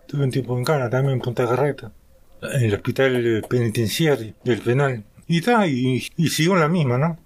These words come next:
Solo que no he caído en cana todavía, <laughs> sí. No me han metido otra bala. Y como yo siempre fui, viste, dentro de todo, como soy hasta ahora, ¿no? Siempre con esa actitud de, de vivir,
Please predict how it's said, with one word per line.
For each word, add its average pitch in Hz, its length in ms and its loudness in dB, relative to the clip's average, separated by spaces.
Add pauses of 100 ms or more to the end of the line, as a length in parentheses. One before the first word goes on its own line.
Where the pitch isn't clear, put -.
(120)
Solo 165 260 -2
que 180 100 0
no 170 140 2
he 165 60 0
caído 165 260 0
en 139 80 0
cana 147 280 0
todavía, 113 280 -6
<laughs> - 40 -18
sí. - 340 -4 (540)
No 165 120 2
me 165 80 4
han 160 140 4
metido 143 240 2
otra 127 200 2
bala. 147 260 0 (600)
Y 147 60 -12
como 180 240 4
yo 208 140 2
siempre 208 260 0
fui, 196 180 0
viste, 185 220 0
dentro 147 300 2
de 147 80 0
todo, 170 480 2
como 143 260 -2
soy 220 180 0
hasta 135 200 0
ahora, 151 320 2
¿no? 160 220 -4 (220)
Siempre 160 460 0
con 160 160 2
esa 147 160 0
actitud 139 460 0
de, 117 300 2
de 123 180 0
vivir, 135 460 2